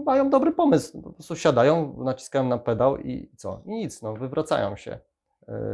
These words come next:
bo okazuje się, że to działa troszeczkę inaczej, trzeba mieć trochę wiedzy i wiele prób, żeby to, y, to się udało, a panom, szczególnie panom jest tym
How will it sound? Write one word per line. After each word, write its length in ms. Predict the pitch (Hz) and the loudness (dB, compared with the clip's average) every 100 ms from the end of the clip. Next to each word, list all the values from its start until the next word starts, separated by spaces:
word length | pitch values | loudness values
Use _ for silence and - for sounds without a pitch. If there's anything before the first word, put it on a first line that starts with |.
| - | -8
bo 220 | 113 190 | -2 0
okazuje 340 | 202 113 101 117 | 0 -2 -4 -6
się, 140 | - | -6
że 120 | 120 | -8
to 180 | 117 120 | -6 -4
działa 300 | 104 113 110 | -2 0 0
troszeczkę 480 | - - 107 - 98 | -2 -8 -10 -10 -8
inaczej, 420 | 98 127 - 113 | -2 -2 -2 -10
trzeba 200 | - 98 | -8 -10
mieć 180 | 98 95 | -10 -14
trochę 260 | - 104 95 | -18 -14 -2
wiedzy 340 | 127 156 143 | 2 2 0
i 320 | - 110 110 | -4 -4 -2
wiele 280 | 101 120 104 | 2 2 2
prób, 300 | - 131 131 | 2 2 2
żeby 320 | 104 104 107 | -2 -2 -2
to, 360 | 101 95 101 101 _ _ _ _ | -4 -4 -4 -6 _ _ _ _
y, 60 | 101 101 101 101 107 - | -10 -8 -6 -8 -10 -10
to 80 | |
się 160 | 104 107 | -8 -6
udało, 480 | 95 110 156 - - | 0 2 2 -2 -6
a 240 | 147 185 185 _ | -2 -2 -4 _
panom, 400 | 127 139 135 123 123 | 0 2 2 -2 -6
szczególnie 420 | - 113 127 107 | -8 -6 -4 -4
panom 340 | 113 117 113 | -4 -4 -4
jest 380 | 104 104 _ _ | -6 -10 _ _
tym 160 | 101 | -18